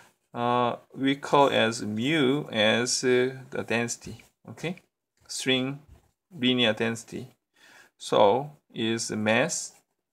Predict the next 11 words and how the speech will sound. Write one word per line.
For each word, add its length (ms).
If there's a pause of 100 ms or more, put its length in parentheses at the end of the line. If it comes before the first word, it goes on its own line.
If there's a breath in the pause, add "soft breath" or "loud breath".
(380)
over 580 (460)
the 120
length. 640 (320)
Okay, 280 (540 loud breath)
your 120
mass 520
is 280
M, 460 (320)
your 220
length 480
is 280